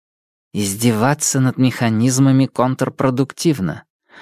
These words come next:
особенно над такими морально устаревшими, как шестерни. Машины всего лишь выполняют заложенную в них программу,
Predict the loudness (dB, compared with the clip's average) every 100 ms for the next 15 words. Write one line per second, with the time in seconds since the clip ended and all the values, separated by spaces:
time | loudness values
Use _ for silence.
0 | -20 -8 -2 0 0 0 2 2 2 0
1 | -2 -2 2 2 4 4 2 2 2 0
2 | 0 0 0 -2 0 0 0 0 -2 -4
3 | -4 -2 0 0 -2 -10 -14 _ _ _
4 | -20 _ -6 -4 -2 2 4 6 4 2
5 | -2 0 2 2 2 0 0 0 2 2
6 | 4 2 2 2 2 2 4 4 4 2
7 | 2 0 -4 -4 -2 0 -2 -4 -10 -14